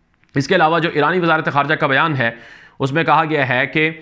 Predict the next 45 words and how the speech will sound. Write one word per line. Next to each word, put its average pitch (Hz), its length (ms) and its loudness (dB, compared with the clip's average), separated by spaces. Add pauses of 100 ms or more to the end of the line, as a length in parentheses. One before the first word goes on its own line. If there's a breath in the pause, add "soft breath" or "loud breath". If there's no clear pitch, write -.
(280 loud breath)
जो 147 540 2
ईरानी 147 280 0
सिपाही 160 300 -2
पासदारान 143 440 0
इनकलाब 139 380 0
ने 139 80 -2
हमला 156 280 0
किया 156 260 0
है, 147 340 -4
दरअसल 147 380 0
वो 156 180 -2
इरबिल 139 340 0
में 156 120 0
वाक़े 135 380 0 (140)
इसराइल 139 360 -2
की 147 140 -2
खुफिया 147 340 -4
एजेंसी 135 400 -2
मोसाद 131 460 -2
के 143 80 -2
हेडक्वार्टर 131 480 -2
पर 160 160 -2
किया 156 200 0
गया 151 180 0
है 123 180 -4 (480 loud breath)
और 135 120 0
ये 151 100 0
हमारा 139 300 2
हक 160 240 -2
है 139 160 -2
कि 143 140 -4
हम 139 160 -2
अपने 143 360 -2 (380 loud breath)
मुल्क 156 300 0
में 139 240 0
दहशतगर्दी, 127 680 -2 (500 loud breath)
ए, 127 160 -2
के, 143 280 -2
का 135 140 -4
जो 135 160 0
भी 165 100 0
निशाना, 147 560 -2
ए, 120 80 -4
जो 139 160 -2
चीज़ 143 320 -4